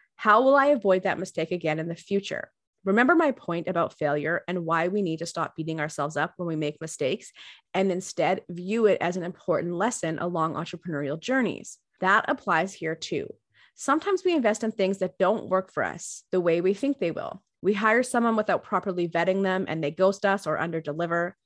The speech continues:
We rush to sign up for a course because of an expiring offer and realize we're not ready for it. It's not a good fit, or it's just not what we needed. We buy software that's not adequate, way more than we need, or just doesn't work the way we thought it would. Real talk.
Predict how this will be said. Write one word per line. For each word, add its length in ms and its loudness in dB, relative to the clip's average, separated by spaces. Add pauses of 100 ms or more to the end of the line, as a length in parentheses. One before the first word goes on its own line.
(200)
We 140 4
rush 320 2
to 80 -4
sign 200 -2
up 160 -4
for 120 -2
a 40 -4
course 420 2
because 420 -2
of 100 -6
an 80 -6
expiring 540 -4
offer 420 2 (300)
and 160 -2
realize 480 4
we're 100 4
not 220 2
ready 240 0
for 300 -2
it. 220 -2
It's 160 -4
not 200 2
a 40 2
good 200 0
fit, 340 0
or 220 2
it's 160 -4
just 180 -8
not 140 0
what 100 2
we 80 -2
needed. 380 -4 (260)
We 120 2
buy 180 2
software 440 4
that's 200 -4
not 200 -4
adequate, 600 2 (160)
way 260 6
more 240 4
than 160 0
we 140 -4
need, 320 -2 (120)
or 140 2
just 300 -2
doesn't 240 -4
work 180 -2
the 80 -6
way 80 0
we 100 -4
thought 240 -2
it 80 -4
would. 200 -6 (340)
Real 480 2 (100)
talk. 360 0